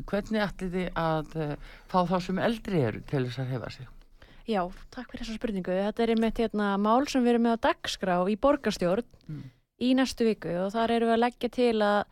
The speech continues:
Speaker 2: Reykjavíkurborg setji talsvert meiri kraft í þessi mál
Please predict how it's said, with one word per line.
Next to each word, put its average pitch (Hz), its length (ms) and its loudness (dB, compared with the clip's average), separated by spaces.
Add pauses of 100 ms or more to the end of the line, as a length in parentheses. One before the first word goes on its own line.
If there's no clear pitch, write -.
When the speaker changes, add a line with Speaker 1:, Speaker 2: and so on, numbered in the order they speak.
(360)
Speaker 2:
Reykjavíkurborg 233 580 0
setji 247 300 2
talsvert 240 340 -2
meiri 254 320 4
kraft - 720 -4
í 269 400 2
þessi 254 260 -2
mál 170 280 2